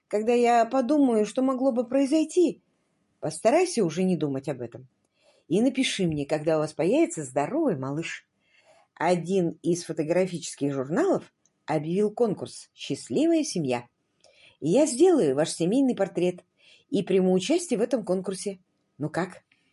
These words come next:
подходит тебе такое? Эллисон притворно надулась.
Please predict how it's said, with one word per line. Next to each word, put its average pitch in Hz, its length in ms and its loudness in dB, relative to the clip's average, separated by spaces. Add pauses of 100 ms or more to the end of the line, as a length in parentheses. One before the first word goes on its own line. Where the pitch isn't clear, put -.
(120)
подходит 147 580 -4
тебе 320 160 0
такое? 339 460 0 (640)
Эллисон 226 540 2
притворно 262 500 2
надулась. 165 580 0